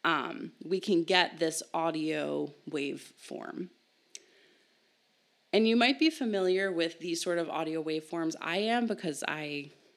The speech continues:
edit this podcast and it sort of looks this way, but you might also have seen it. I mean, I see it sometimes on Instagram when people post, like, audio clips and they have that sort of, like,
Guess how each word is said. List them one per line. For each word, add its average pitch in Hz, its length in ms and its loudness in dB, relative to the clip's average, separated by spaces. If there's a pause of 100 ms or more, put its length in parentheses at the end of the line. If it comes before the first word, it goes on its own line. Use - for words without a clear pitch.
(340)
edit 156 360 -4
this - 180 -4
podcast 180 540 -4
and 151 100 0
it 143 60 -4
sort 156 240 0
of 143 160 -8
looks 143 240 -6
this - 320 -4
way, 220 200 0
but - 300 -4
you 190 140 -8
might 226 180 -4
also 262 340 0
have 180 80 -6
seen 170 300 0
it. 175 300 0
I 180 40 0
mean, 185 120 4
I 220 120 0
see 220 160 -4
it 247 80 -2
sometimes 185 360 -2
on 165 100 0
Instagram 175 520 -4
when 156 120 -4
people 165 260 -8
post, - 640 -8 (500)
like, 170 240 0
audio 170 540 2
clips 175 480 -6
and 165 160 0
they 160 60 0
have 160 240 -6
that 156 160 -6
sort 160 160 -4
of, 156 80 -8
like, 143 200 -8